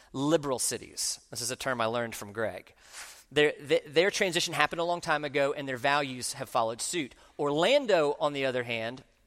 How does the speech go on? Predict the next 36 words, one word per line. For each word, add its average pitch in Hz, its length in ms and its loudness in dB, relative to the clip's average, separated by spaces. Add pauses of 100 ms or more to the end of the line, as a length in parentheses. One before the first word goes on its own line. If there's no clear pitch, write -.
(380)
is 156 120 -6
a 156 40 -6
post-Christian 170 680 -2
traditional 135 580 -2
city. - 360 -6 (760)
Because 151 200 2
this, 214 160 4 (120)
this 180 140 4
all 180 80 6
has 175 140 4
happened 185 380 2
so 156 140 0
fast, 151 400 2
the, 135 80 -8 (100)
the 127 120 -8
basic 160 440 2
values 131 480 4
of 120 80 -4
our 117 60 -2
context 160 460 -2
haven't 117 220 -4
changed 160 400 -6
yet. - 240 -12 (480)
Now, 160 100 0
which 165 180 0 (100)
in 160 200 0
many 277 200 2
ways 151 380 4
makes 156 280 -2
it 156 180 0
a 160 120 -2
more 170 200 -2
dangerous 151 640 -2
spiritual 147 560 -6
environment, 143 560 -2
because 160 400 -2